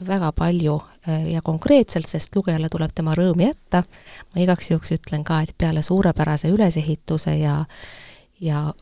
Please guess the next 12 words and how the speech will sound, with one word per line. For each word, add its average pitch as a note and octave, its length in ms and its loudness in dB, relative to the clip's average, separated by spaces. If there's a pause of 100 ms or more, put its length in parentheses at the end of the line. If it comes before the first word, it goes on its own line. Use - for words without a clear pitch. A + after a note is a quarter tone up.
(120)
äh, D3 180 -4
huvitavate, F3+ 720 0 (320)
ka E3+ 160 -2
lõbusate G3+ 480 2
tekstide F#3+ 580 -2
on E3 220 -6
raamat E3+ 400 -2
erakordselt F3 540 0
hästi F3 260 -6
kujundatud. - 640 0 (960)
Kuid G3 540 4
meenut-, A3+ 480 2